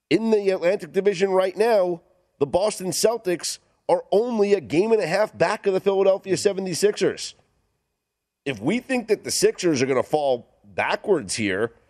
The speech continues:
why can't we pump up the Boston Celtics to just finish better than them? They're only a game and a half back.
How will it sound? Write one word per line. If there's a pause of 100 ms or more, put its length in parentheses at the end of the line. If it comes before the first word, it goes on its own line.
(320)
why
can't
we
pump
up
the
Boston
Celtics (340)
to
just
finish (1200)
better
than
them?
They're
only
a
game
and
a
half
back.